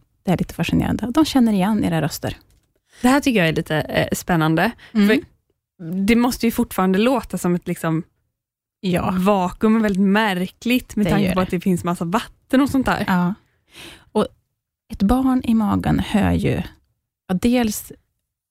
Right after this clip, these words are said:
Speaker 1: mammas blod som pumpar, det är vatten som strömmar, plus dels då ljuden utifrån.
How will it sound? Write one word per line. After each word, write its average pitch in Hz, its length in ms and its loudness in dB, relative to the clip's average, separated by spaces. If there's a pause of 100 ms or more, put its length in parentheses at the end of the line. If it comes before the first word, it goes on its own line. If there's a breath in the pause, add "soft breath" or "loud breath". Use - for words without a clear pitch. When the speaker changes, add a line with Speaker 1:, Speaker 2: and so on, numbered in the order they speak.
(100)
Speaker 1:
mammas 175 600 2
blod 160 260 0
som 208 180 -2
pumpar, 240 800 0
det 185 120 -2
är 156 120 0 (500)
vatten 175 640 0
som 175 140 2
strömmar, 180 540 2 (1000 soft breath)
plus - 440 -2 (340)
dels 180 460 2
då - 180 0
ljuden 175 480 0
utifrån. - 640 -2